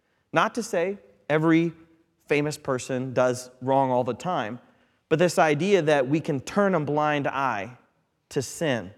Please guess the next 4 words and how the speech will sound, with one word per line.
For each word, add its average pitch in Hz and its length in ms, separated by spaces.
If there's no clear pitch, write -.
or 143 380
greed 131 680
or 143 420
narcissism. 123 800